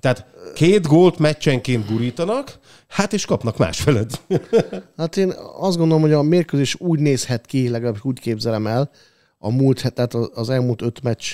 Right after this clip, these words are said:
Speaker 2: tekintetében, hogy a Nyíregyháza, ö, megiszik egy három kávét a meccs előtt, és mint az állat neki mennek a Diósgyőrnek, az pedig a, a Radenkovics taktikájával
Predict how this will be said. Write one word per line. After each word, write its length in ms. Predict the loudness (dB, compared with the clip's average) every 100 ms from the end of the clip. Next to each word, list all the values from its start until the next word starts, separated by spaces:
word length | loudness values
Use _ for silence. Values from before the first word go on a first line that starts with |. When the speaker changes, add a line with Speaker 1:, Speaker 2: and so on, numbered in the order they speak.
| -14 _ _ _
Speaker 2:
tekintetében, 760 | -6 -2 0 0 -2 -2 0 2
hogy 100 | 2
a 40 | 2
Nyíregyháza, 840 | 0 0 0 0 -2 2 0 -2 _ _ _ _ _ _ _
ö, 560 | -2 0 2 2 0 -2 -8 -6
megiszik 380 | -2 0 -2 -4
egy 100 | -2
három 300 | -2 -2 -4
kávét 680 | -4 -6 -4 -8 -10 -20 _ _
a 40 | -20
meccs 240 | -20 -16
előtt, 380 | -12 -12 -16 _ _ _ _ _ _ _
és 180 | -12
mint 140 | -6 -4
az 120 | -4
állat 400 | -2 -2 -2 -4
neki 220 | -8 -6 -4
mennek 280 | -4 -6
a 40 | -10
Diósgyőrnek, 680 | -8 -8 -6 -6 -2 -2 -4 _ _ _ _
az 200 | -2 -2
pedig 320 | 0 0 2
a, 180 | 0 0
a 40 | -2
Radenkovics 720 | -2 -2 -6 -6 -6 -8 -12
taktikájával 1000 | -8 -8 -8 -10 -6 -6 -4 0 0